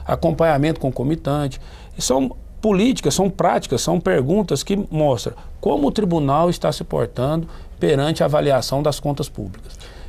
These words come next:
E isso faz com que o tribunal, a, a, a nota, é, a gente tem uma, uma pontuação em cada quesito, que vai de zero a quatro, né? Esse quesito, o quatro é o nível de excelência,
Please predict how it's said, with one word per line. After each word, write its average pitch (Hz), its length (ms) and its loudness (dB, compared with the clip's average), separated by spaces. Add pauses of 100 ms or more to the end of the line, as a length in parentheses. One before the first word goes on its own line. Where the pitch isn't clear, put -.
E 156 240 2
isso 175 180 0
faz 156 320 2
com 165 140 -2
que 165 100 -2
o 156 40 -2
tribunal, 143 640 2 (280)
a, - 180 -8 (200)
a, 120 320 4
a 143 40 2
nota, 135 480 2 (260)
é, 117 320 6
a 113 100 4
gente 127 240 0
tem 127 140 -2
uma, 131 200 2
uma 131 200 0
pontuação 156 800 0
em 165 60 0
cada 117 280 0
quesito, 156 500 -2 (260)
que 160 120 0
vai 127 200 4
de 135 120 2
zero 110 320 2
a 135 80 2
quatro, - 460 0 (500)
né? 120 200 2 (300)
Esse 151 260 2
quesito, 147 540 2
o 156 160 2
quatro 131 440 4
é 135 40 4
o - 20 4
nível 131 240 4
de 117 100 -2
excelência, 160 640 2